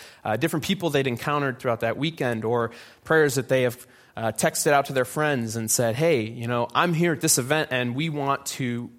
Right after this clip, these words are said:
we, we believe in the power of prayer and we want to see God do great things. How can I pray for you?"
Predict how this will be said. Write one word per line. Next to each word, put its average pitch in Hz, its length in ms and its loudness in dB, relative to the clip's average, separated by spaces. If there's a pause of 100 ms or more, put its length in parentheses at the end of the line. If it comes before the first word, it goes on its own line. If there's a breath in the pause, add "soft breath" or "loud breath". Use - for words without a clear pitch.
(340)
we, 135 240 -6
we 151 180 0
believe 165 340 2
in 151 60 2
the 131 60 0
power 151 220 2
of 123 80 -2
prayer 160 300 4
and 117 140 -2
we 165 140 0
want 139 380 0 (460 loud breath)
to 151 160 -4
see 190 260 4
God 156 260 2
do 147 140 0
great 139 260 0
things. 180 220 2
How 190 120 4
can 175 200 -4
I 156 80 0
pray 156 180 0
for 139 160 -6
you?" 131 260 -2